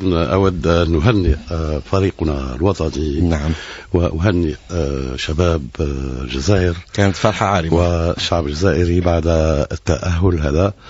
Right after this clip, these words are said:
Speaker 1: للدورة التصفوية لمونديال، آه، روسيا. إذا هنيئا للجزائر وهنيئا لفريقنا الوطني.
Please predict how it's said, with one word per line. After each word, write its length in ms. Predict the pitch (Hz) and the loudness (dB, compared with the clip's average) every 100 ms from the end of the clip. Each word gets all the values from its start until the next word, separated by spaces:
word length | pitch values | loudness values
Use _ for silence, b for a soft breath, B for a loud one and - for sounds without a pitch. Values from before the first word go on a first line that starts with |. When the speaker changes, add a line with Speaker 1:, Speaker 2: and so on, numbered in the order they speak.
| B B B 85 | B B B 0
Speaker 1:
للدورة 680 | 85 87 80 73 98 85 76 | 2 4 2 2 2 2 -2
التصفوية 640 | 82 - 82 78 90 85 | -4 -2 0 2 4 2
لمونديال، 800 | 71 71 73 78 90 87 85 80 | 2 0 2 2 2 2 0 0
آه، 520 | 76 73 69 69 65 - - - | 0 0 0 -2 -4 -10 -10 0
روسيا. 400 | 95 101 78 64 b b b 92 | 2 2 -2 -6 b b b 0
إذا 220 | 82 76 | 2 2
هنيئا 560 | 65 87 92 90 87 90 - B B 95 | 2 2 2 2 2 0 -2 B B -2
للجزائر 520 | 78 69 67 69 80 | 0 -2 0 2 2
وهنيئا 480 | 67 73 67 - 78 | 0 0 0 0 2
لفريقنا 640 | 71 - 67 - - 67 | 2 0 0 0 -2 -2
الوطني. 380 | 65 85 67 | 0 -2 -4